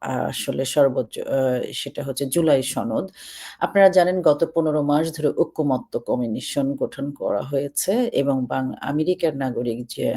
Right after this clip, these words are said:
আলী রিয়াজ, প্রফেসর আলী রিয়াজ, ওনার নেতৃত্বাধীন এই ঐক্যমত্য কমিশনের নানা রঙ্গ তামাশা নাটক আমরা দেখেছি। এবং সেই ঐক্যমত্য কমিশনে বাংলাদেশের সতেরো কোটি মানুষের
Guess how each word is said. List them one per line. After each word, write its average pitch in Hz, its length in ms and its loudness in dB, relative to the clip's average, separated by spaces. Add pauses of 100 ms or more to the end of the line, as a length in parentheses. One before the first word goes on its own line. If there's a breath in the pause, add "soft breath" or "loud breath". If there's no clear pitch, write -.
(140)
আলী 147 220 2
রিয়াজ, 131 560 0
প্রফেসর - 380 -4
আলী 110 240 -4
রিয়াজ, 90 440 -2
ওনার 123 260 -2
নেতৃত্বাধীন - 800 -6
এই 131 180 -2
ঐক্যমত্য 151 580 -2
কমিশনের 131 300 -6 (300)
নানা 185 280 -4
রঙ্গ 147 420 4 (100)
তামাশা 131 420 -2
নাটক - 380 -8
আমরা - 180 -6
দেখেছি। - 540 -12 (720 loud breath)
এবং 208 160 8
সেই 285 300 12
ঐক্যমত্য 220 600 6
কমিশনে 190 520 2
বাংলাদেশের 160 600 4
সতেরো 208 380 2
কোটি 175 280 2
মানুষের 147 540 0